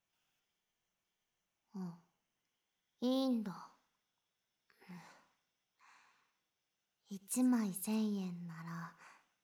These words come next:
五枚取らせればバッグ買える。まずは一枚、二枚、って、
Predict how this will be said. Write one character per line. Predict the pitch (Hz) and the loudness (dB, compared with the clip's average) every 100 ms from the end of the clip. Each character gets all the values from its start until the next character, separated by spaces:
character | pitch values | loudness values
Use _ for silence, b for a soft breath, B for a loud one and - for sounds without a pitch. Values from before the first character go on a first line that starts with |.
| _ _ | _ _
五 | - 240 | 4 6
枚 | 247 294 294 294 | 10 10 8 4
取 | 294 269 | 4 6
ら | 269 | 6
せ | 262 262 | 4 2
れ | 233 | 2
ば | 214 160 - | 0 -4 0
バ | 208 | 0
ッ | 214 - | -2 -16
グ | 143 - | -18 -14
買 | - 185 214 | -8 -6 -4
え | 202 190 | -6 -10
る。 | 175 165 _ _ _ _ _ _ _ _ _ _ _ _ _ _ _ _ - - _ _ _ _ B B B B B B _ _ _ _ _ | -14 -18 _ _ _ _ _ _ _ _ _ _ _ _ _ _ _ _ -18 -18 _ _ _ _ B B B B B B _ _ _ _ _
ま | 269 294 | 2 2
ず | 277 | 2
は | 285 254 240 | 2 2 2
一 | 226 226 226 285 285 | 2 0 -2 -2 0
枚、 | 269 254 233 220 220 220 214 208 - _ _ _ _ _ _ _ _ _ _ _ _ _ - 214 226 B B B _ _ _ | 0 0 0 0 -2 -2 -4 -6 -18 _ _ _ _ _ _ _ _ _ _ _ _ _ -14 -14 -16 B B B _ _ _
二 | 233 226 226 226 | -2 2 2 2
枚、 | 214 202 196 220 - _ _ _ _ _ _ - - _ - | 0 -2 -6 -10 -16 _ _ _ _ _ _ -20 -20 _ -12
っ | 196 196 | -12 -12
て、 | - | -10